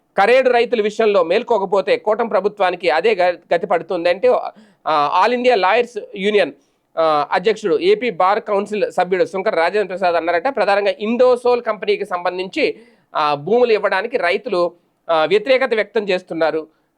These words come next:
ఆ, నిన్న ఆ మధ్యన సబ్ కలెక్టర్ వీళ్ళందరూ వచ్చి గ్రామ సభలు నిర్వహించిన నేపథ్యంలో అధికారులకు కూడా,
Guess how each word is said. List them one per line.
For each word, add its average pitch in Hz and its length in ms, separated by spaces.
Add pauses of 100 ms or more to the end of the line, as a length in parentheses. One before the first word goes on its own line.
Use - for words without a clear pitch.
ఆ, 151 260
నిన్న 180 200
ఆ 180 80
మధ్యన 175 380
సబ్ 175 300
కలెక్టర్ 185 320
వీళ్ళందరూ 170 380
వచ్చి 165 240
గ్రామ 165 220
సభలు 185 280
నిర్వహించిన 165 440
నేపథ్యంలో 156 500
అధికారులకు 180 580
కూడా, 180 280